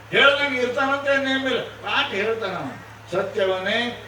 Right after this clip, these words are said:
ನುಡಿ" ಹೇಳಮ್ಮ, "ನುಡಿ ನೀ ನುಡಿ, ನುಡಿ" ಅಂತ ಹೇಳ್ತಾರೆ ಅವರು.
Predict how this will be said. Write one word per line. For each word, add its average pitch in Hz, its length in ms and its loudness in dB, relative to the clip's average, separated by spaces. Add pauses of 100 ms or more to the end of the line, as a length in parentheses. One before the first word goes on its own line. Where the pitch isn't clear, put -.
ನುಡಿ" 170 540 -2 (600)
ಹೇಳಮ್ಮ, 156 400 -2 (800)
"ನುಡಿ 226 520 4 (1500)
ನೀ 233 140 0 (260)
ನುಡಿ, 226 520 2 (1900)
ನುಡಿ" 302 220 -6
ಅಂತ 269 180 -2
ಹೇಳ್ತಾರೆ 196 400 -6
ಅವರು. 110 260 -10